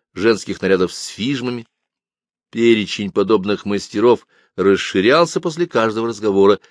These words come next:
с одним из них. Рынок плоеных воротников, выходя за рамки ярмарок,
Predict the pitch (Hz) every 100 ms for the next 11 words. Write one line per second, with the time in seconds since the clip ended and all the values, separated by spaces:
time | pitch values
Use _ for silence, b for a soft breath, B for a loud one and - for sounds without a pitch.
0 | b - 98 90 92 85 85 80 _ _
1 | _ _ _ _ _ _ _ _ _ _
2 | _ _ _ _ _ _ - 127 151 151
3 | 147 - 135 139 143 143 131 135 143 135
4 | 147 135 - 180 - 104 95 101 95 101
5 | 92 98 95 - 95 110 151 120 95 -